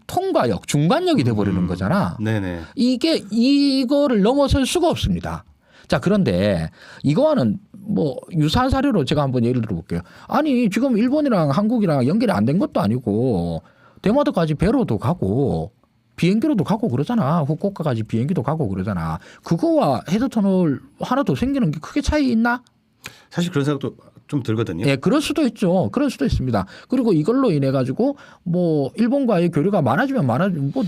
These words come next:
Speaker 1: 나쁠 거 있나? 좋으면 좋지. 이런 생각도 있긴 있습니다. 그게 틀린 건 아닌데요. 그런데, 아, 지금 현재의 해로라든가 그 외에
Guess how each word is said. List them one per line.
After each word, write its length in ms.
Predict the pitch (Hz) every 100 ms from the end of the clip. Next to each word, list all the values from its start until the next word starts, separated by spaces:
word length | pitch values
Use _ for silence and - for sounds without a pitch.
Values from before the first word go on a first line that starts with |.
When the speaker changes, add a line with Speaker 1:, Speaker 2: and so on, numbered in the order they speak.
| 160 131
Speaker 1:
나쁠 280 | - 117 247
거 120 | 339
있나? 400 | 285 277 175 220
좋으면 260 | - 185 214
좋지. 340 | 120 107 160 - -
이런 380 | 185 277 294 277
생각도 440 | 226 220 226 -
있긴 300 | 147 98 294
있습니다. 320 | 285 - 123
그게 120 | 127 214
틀린 380 | - 359 349
건 160 | 220 143
아닌데요. 920 | - 101 110 117 117 87 95 101 80 - - - -
그런데, 520 | 220 202 95 87 123 185 _ - - - -
아, 680 | 110 110 107 104 104 104 98
지금 380 | - 160 285 269
현재의 480 | 160 147 151 123
해로라든가 1000 | 123 247 262 285 254 135 113 98 110 190 - _
그 160 | - 113
외에 480 | 120 120 120 110